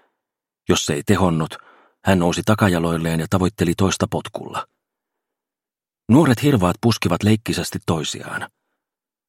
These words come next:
Aina välillä joku peura otti pari askelta ja ajoi toisen kauemmas. Edelliskesänä syntyneet kulmikkaat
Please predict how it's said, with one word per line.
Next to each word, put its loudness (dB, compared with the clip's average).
Aina 4
välillä 2
joku 0
peura 2
otti -4
pari 2
askelta -4
ja 0
ajoi 0
toisen -2
kauemmas. -4
Edelliskesänä 4
syntyneet 2
kulmikkaat 0